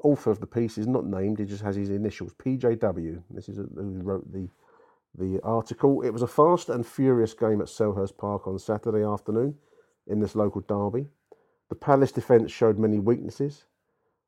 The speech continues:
but there was little chance of accurate passing by either team because of the mud.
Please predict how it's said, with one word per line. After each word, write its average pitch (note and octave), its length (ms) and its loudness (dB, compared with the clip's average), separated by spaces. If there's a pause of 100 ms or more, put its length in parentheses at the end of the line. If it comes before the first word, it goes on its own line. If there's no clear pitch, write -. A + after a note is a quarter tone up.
but G#2+ 80 0
there A#2+ 80 4
was B2+ 140 0
little C3+ 160 2
chance B2+ 340 4
of A2+ 100 -2
accurate A#2 360 0
passing A2 500 0
by A2 120 -2 (140)
either A2 100 2
team G2 220 -4
because B2 280 0
of C#3+ 80 4
the D3 80 6
mud. C3+ 440 2